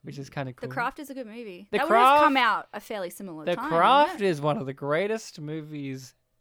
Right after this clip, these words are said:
Speaker 1: ever made. Um, that's, that's just, um, The Covenant,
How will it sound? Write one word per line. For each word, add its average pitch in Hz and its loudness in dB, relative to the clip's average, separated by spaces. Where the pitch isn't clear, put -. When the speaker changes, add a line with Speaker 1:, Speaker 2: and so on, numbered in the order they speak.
Speaker 1:
ever - -18
made. 127 -18
Um, 131 -8
that's, - -12
that's 147 -4
just, 165 -6
um, 143 -2
The 147 -6
Covenant, 202 -10